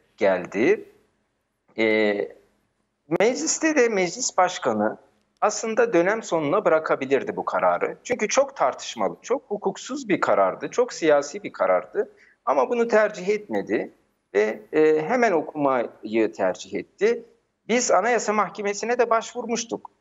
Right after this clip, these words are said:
Sayın Enis Berberoğlu kararı da vardı. İkinci bir skandal yaşanacağı çok açık, çok net. Yani bakın çok anayasa maddesi, e, ihlal edilmiş durumda. Ve meclis başkanı,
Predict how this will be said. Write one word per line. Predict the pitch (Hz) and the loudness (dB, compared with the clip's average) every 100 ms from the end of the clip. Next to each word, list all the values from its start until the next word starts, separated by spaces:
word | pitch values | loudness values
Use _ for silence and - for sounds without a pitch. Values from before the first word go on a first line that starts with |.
| _ _ - | _ _ -2
Sayın | 202 226 226 | 2 2 0
Enis | 165 196 196 190 | 0 -2 0 0
Berberoğlu | 175 175 202 175 143 147 | 2 0 0 2 0 0
kararı | 131 131 127 131 | 2 2 2 2
da | 104 | 0
vardı. | 90 87 - 113 160 - _ _ | 0 -2 -4 -6 -6 -8 _ _
İkinci | 196 220 226 220 214 | -6 -2 0 2 0
bir | |
skandal | 165 - - 117 104 98 95 - | 2 0 0 0 2 0 0 -6
yaşanacağı | 123 - 117 104 104 98 98 | -6 -2 0 0 4 2 4
çok | 233 - | 0 2
açık, | 110 - - - | -2 -2 -14 -2
çok | 233 233 | -2 -2
net. | 101 90 - | -6 -6 -4
Yani | 110 107 | -4 0
bakın | 196 190 156 - _ - | 0 0 -4 -6 _ -2
çok | 302 381 - | 0 2 0
anayasa | 175 160 139 135 | 2 2 0 0
maddesi, | 120 117 - 120 - 117 104 _ _ 107 | 0 -2 -8 -10 -8 -6 -6 _ _ -4
e, | 101 | -4
ihlal | 101 113 - 104 95 | -2 -2 2 2 2
edilmiş | 92 87 90 - - | -6 -8 -8 -12 -8
durumda. | 98 98 98 233 - - _ _ 202 | -4 0 2 2 0 -18 _ _ 0
Ve | |
meclis | 214 226 226 330 - | 4 2 0 -6 -2
başkanı, | 214 214 - 233 277 | -2 -2 -2 0 0